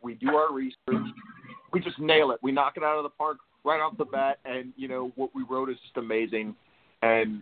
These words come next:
you know, life is great. Uh, we just kinda sit around, we read a bunch of books, we write it down, and it's gold. Uh, you know, I think you, you and I both know, uh, that there is definitely a process,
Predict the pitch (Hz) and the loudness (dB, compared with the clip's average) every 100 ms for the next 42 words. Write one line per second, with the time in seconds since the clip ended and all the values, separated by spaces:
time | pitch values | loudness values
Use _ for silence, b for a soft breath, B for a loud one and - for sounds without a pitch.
0 | - 120 117 110 107 120 - 107 - 110 | -6 2 4 4 4 4 2 -8 -4 -2
1 | 95 - - - - 101 95 107 113 - | -2 -6 -16 -10 -2 -2 -2 -6 -8 -4
2 | 131 113 - 143 131 123 120 113 123 123 | -2 -2 2 6 6 6 4 2 0 2
3 | 123 123 117 113 117 - 113 110 117 117 | 0 -2 -2 2 2 0 -6 2 4 4
4 | 101 107 110 110 110 104 - - 104 92 | 0 0 0 -2 -4 -6 -4 0 0 0
5 | 90 _ b b b - 104 101 - 120 | -6 _ b b b -2 2 2 0 0
6 | 113 107 107 B B 135 165 139 151 143 | 2 2 0 B B 2 2 0 0 0
7 | - 135 147 127 123 110 127 139 131 127 | 2 6 6 6 4 2 0 0 -4 0
8 | 110 101 107 123 _ _ _ _ 120 110 | 0 0 -6 -16 _ _ _ _ -6 -6
9 | 101 104 147 202 151 - 151 - 127 127 | -6 -4 0 0 0 2 2 2 -10 -8
10 | 113 90 147 147 262 - - | -8 0 2 2 0 -10 -18